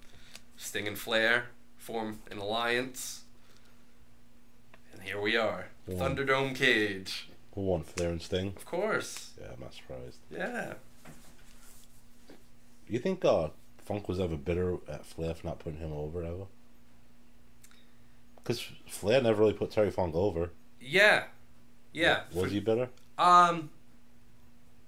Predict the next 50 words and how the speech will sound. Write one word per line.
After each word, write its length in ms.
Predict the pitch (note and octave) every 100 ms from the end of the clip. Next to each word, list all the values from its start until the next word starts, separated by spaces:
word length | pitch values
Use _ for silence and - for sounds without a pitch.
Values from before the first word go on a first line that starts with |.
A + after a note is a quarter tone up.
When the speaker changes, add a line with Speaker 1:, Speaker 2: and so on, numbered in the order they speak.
| - - - - -
Speaker 1:
Wait, 460 | C3+ B2+ - A2 A#2+
was 160 | A2
Funk 380 | - C3 C3 G2 - - -
bitter 240 | C#3+ B2 A#2+
at 120 | -
Flair? 520 | - A#2 A#2 C3+ F#3
Speaker 2:
Yeah, 100 | B2+ B2
yeah. 100 | B2 - - -
Well, 120 | G#2+ A#2+
why 160 | E3
would 140 | F#3+ -
Flair 220 | F#3 F#3+
be 40 |
Speaker 1:
I 60 | B3+
mean, 80 | B3+
Speaker 2:
bitter 140 | E3
at 200 | D#3 C#3
Speaker 1:
no, 80 | F3+
Speaker 2:
Funk? 100 | F#3+
Speaker 1:
well, 100 | C#4
no, 160 | C#4 C4
no, 200 | A#3+ G#3+
I'm 60 | E3
just, 160 | D#3+ F3
I'm 100 | C#3+
just 280 | - -
thinking. 200 | - D#3
Speaker 2:
He's 100 | E3+
the 60 | E3
one 160 | D#3+ F3
not 160 | -
putting 220 | - F3
him 60 | E3
over. 400 | F3 G3 C3 D#2 - -
Speaker 1:
<laughs> 100 | - - - - - - - - - - - - - - - - -
Speaker 2:
Yeah, 200 | A2 A2+
I'm 80 | A#2+
a 20 |
little 160 | B2
pissed 320 | A2+ A#2 - C3+
off 280 | B2+ A#2+
here. 260 | B2 A#2 A2+
He, 420 | A2 F#2 G2+ G#2+ G#2
uh, 40 |
always 360 | F#2+ F#2 A2 G#2
wanted 240 | A2+ G#2+
me 80 | G#2
to 60 | G2
go 160 | F#2+
over. 400 | G2+ G2+ D#2 C#2+